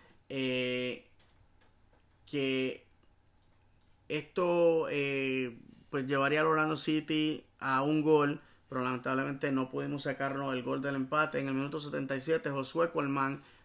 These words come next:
de esto vamos a hablar en un minuto también, entra por Joao Moutinho. Y, eh, en ese, eh, al minuto de esto, en el minuto setenta y ocho, Nick Romando básicamente salva,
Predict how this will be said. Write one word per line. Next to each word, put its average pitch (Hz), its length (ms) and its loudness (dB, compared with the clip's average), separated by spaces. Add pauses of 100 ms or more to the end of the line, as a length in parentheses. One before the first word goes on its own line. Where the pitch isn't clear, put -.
de 143 80 -6
esto 151 160 -2
vamos 151 200 0
a 147 40 0
hablar 147 240 0
en 139 60 -2
un 135 120 -2
minuto 139 320 -4
también, 135 500 0
entra 143 400 -4
por 127 200 -6
Joao 139 220 -2
Moutinho. 147 640 -2 (1000)
Y, 220 420 -2 (920)
eh, 139 640 -2
en 180 220 -2
ese, 170 640 0
eh, - 60 -6
al - 140 0
minuto 180 580 0
de 147 360 0
esto, 185 200 -2
en 139 60 0
el 135 60 -2
minuto 131 180 -2
setenta 156 340 -4
y 151 60 -2
ocho, 160 380 -2 (240)
Nick 170 140 2
Romando 180 540 4
básicamente 160 1200 -2
salva, 156 1040 4